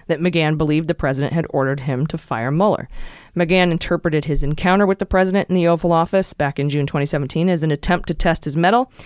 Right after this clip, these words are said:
and see how, oh no, this is the more current Oval Office meeting. Um, that was, that, you know, he was testing his mettle and to see how committed he was to his memory of what happened.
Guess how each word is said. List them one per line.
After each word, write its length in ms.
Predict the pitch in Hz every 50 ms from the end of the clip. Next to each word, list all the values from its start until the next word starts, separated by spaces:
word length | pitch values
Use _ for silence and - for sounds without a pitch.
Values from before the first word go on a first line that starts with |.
| - - _ _
and 160 | - 156 156
see 160 | - - 190 180
how, 200 | 160 180 165 -
oh 140 | - 170 160
no, 200 | 180 185 135 117
this 200 | 135 151 - 156
is 100 | 147 -
the 220 | - 139 131 127 - _ _ _
more 220 | 170 165 151 139 135
current 400 | - - 147 135 127 123 - - -
Oval 220 | - 123 131 127 123
Office 280 | 120 135 135 131 -
meeting. 300 | - 131 123 123 - 151 - - - - - - - - -
Um, 340 | - 139 139 139 139 139 127
that 300 | - - 151 151 139 -
was, 260 | - 156 143 147 147 -
that, 200 | - 151 - - -
you 80 | 156 160
know, 100 | 151 139
he 40 |
was 120 | 143 151 -
testing 340 | - 165 143 - - 143 135
his 140 | 165 -
mettle 280 | 151 139 131 139 139 127
and 240 | - 143 139 135 131
to 100 | - 151
see 140 | - 202 185
how 120 | 185 165
committed 400 | 160 - 185 175 170 151 151 151
he 120 | 147 143 127
was 200 | 131 139 135 -
to 120 | - 139 131
his 200 | 156 151 143 147
memory 420 | 151 151 160 156 135 107 110 127
of 120 | 131 135
what 220 | - 110 113 - -
happened. 440 | 147 135 135 - - 78 151 151